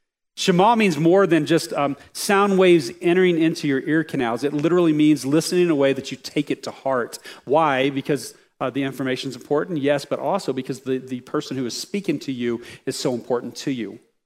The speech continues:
because you love them. It requires more than listening. It requires a response. This idea of Shema has a rela-, relational aspect to it. And that's what we see in the Old Testament,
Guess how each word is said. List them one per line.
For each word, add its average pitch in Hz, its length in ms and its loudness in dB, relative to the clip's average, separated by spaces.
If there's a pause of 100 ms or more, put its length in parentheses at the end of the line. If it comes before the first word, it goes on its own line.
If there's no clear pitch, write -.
(160)
because 135 240 -4
you 151 100 2
love 160 280 0
them. 120 260 -6 (640)
It 143 80 -2
requires 180 500 2
more 170 200 4
than 147 180 2
listening. 151 360 2
It - 20 0
requires 147 500 0
a 139 40 -6
response. 131 760 -4
This 147 180 -2
idea 151 300 2 (240)
of 139 140 -2
Shema 147 500 0
has 143 220 -2
a 127 60 -2
rela-, 127 440 -4
relational 143 640 -2
aspect - 600 -8
to 123 200 -2
it. - 240 -14 (800)
And 135 180 -6
that's 180 280 -2
what 165 100 2
we 160 100 2
see 160 200 2
in 147 80 2
the 139 80 2
Old 135 160 -2
Testament, 143 340 -2